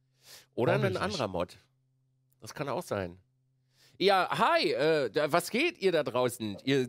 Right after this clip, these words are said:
Speaker 1: süßen Menschen? Äh, das ist die Vorweihnachtsfolge Hardcast. Äh, in anderen Podcasts hab ich gehört, äh, gibt's so eine Weihnachtsepisoden-Ding jeden Tag, aber sowas machen wir ja nicht.
Speaker 2: Nee.
Speaker 1: Weil wir sind nicht
Speaker 2: Nee.
Speaker 1: so sensationsgeil und unterhalten uns, äh, über andere Dinge, die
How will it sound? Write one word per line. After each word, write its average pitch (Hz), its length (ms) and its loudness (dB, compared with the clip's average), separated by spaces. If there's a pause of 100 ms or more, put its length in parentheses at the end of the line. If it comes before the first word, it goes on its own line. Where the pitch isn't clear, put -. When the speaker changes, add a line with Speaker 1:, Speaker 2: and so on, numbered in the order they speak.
Speaker 1:
süßen 127 360 -6
Menschen? 113 520 -2
Äh, 120 300 2
das 127 240 -2
ist 151 140 -10
die 170 80 0
Vorweihnachtsfolge 190 1000 0
Hardcast. 175 680 0
Äh, 139 140 2
in 135 80 0
anderen 175 260 -2
Podcasts - 480 -2
hab 151 80 -4
ich - 140 -10
gehört, 165 420 0
äh, 139 180 0
gibt's 143 320 -12
so 139 80 -4
eine 139 360 0
Weihnachtsepisoden-Ding 175 1600 -2
jeden 156 280 -4
Tag, 170 360 0
aber 127 320 0
sowas 139 260 -6
machen 135 220 -6
wir 104 140 -2
ja 82 40 -2
nicht. - 280 -14 (500)
Speaker 2:
Nee. 110 160 -4 (260)
Speaker 1:
Weil 131 160 2
wir 139 80 0
sind 165 200 -2
nicht 165 100 0
Speaker 2:
Nee. 190 60 -4
Speaker 1:
so 175 80 0
sensationsgeil 165 880 -2
und 139 60 -4
unterhalten 143 500 0
uns, 135 300 -6
äh, 120 460 2
über 110 640 0
andere 117 280 -4
Dinge, 117 240 -2
die 98 460 -4